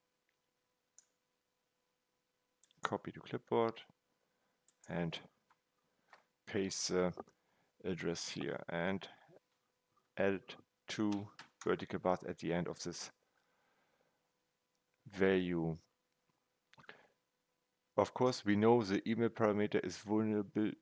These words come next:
to O S command injection. In a pen test or bug bounty program, we have to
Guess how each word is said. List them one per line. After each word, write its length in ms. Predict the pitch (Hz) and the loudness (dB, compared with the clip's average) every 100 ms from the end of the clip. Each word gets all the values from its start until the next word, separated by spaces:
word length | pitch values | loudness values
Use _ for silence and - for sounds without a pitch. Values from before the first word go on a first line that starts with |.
| _ - | _ -12
to 320 | - 101 92 - _ | -2 0 0 -4 _
O 140 | 104 | 2
S 100 | 101 | 2
command 320 | - 98 101 110 | 0 4 6 6
injection. 680 | 110 113 - 113 107 104 - | 2 0 0 0 0 0 -4
In 180 | 95 92 | -2 2
a 100 | 90 | 0
pen 260 | 85 113 113 | 2 2 2
test 280 | 113 104 - | 0 -2 -4
or 100 | 95 | -2
bug 180 | 92 92 - | -2 0 4
bounty 560 | 101 104 107 104 101 - - - - | 4 4 0 -4 -4 -8 -20 -20 -16
program, 640 | - 107 98 101 101 98 85 | 2 2 6 4 4 0 -2
we 80 | 95 | 2
have 240 | 95 98 - | 4 4 0
to 460 | 101 95 92 90 | 0 2 2 0